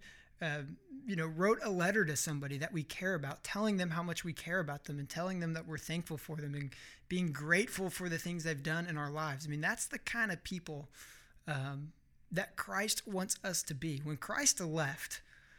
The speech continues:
abruptly in the eyes of, right, his followers, it wasn't abrupt for him. He told them, tried to tell them multiple times, "Hey, this is about to happen."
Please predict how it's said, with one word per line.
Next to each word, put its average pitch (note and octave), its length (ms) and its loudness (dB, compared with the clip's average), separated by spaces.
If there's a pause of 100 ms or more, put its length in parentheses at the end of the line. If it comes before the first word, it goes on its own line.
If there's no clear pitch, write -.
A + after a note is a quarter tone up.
(140)
abruptly E3 760 2
in E3 100 0
the D#3+ 160 2
eyes D#3+ 240 6
of, D3+ 300 0
right, D#3 180 2
his D3+ 140 -2
followers, C#3+ 440 0
it F3 60 2
wasn't F3 240 4
abrupt G3 260 4
for F3 100 2
him. F3+ 180 6
He G3+ 80 4
told G#3+ 240 6
them, F#3+ 100 4
tried G#3+ 240 8
to G3+ 60 -8
tell A#3+ 160 8
them G3+ 80 2
multiple G3+ 320 2
times, G3+ 280 6
"Hey, F#3+ 100 4
this A3 180 6
is F#3+ 80 0
about F#3 220 6
to E3+ 60 2
happen." D#3+ 400 4